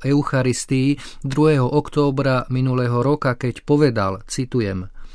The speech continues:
„Súd ohlásený pánom Ježišom sa vzťahuje predovšetkým na zničenie Jeruzalema v sedemdesiatom roku. Ohrozenie súdu sa však týka aj nás,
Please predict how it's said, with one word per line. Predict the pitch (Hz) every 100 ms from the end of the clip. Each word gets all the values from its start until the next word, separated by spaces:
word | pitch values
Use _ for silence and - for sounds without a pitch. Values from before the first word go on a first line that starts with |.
| - - - - -
„Súd | - 214 220 -
ohlásený | 156 143 156 147 - 127 120
pánom | 113 131 131 127
Ježišom | 120 131 139 135 165 175 180
sa | 160
vzťahuje | 143 - 156 147 135 120
predovšetkým | 135 131 - 139 - - 135 135 139
na | 131 127
zničenie | 120 127 - 135 135 131
Jeruzalema | 113 120 131 120 135 135 139 143
v | -
sedemdesiatom | 135 127 123 120 - 127 120 - 117 120
roku. | 151 - 107 - - - - - -
Ohrozenie | - 135 147 135 135 135 123 113
súdu | 175 190 147 -
sa | 123
však | - 120 -
týka | 151 147 - 131
aj | - 123 120
nás, | 123 135 127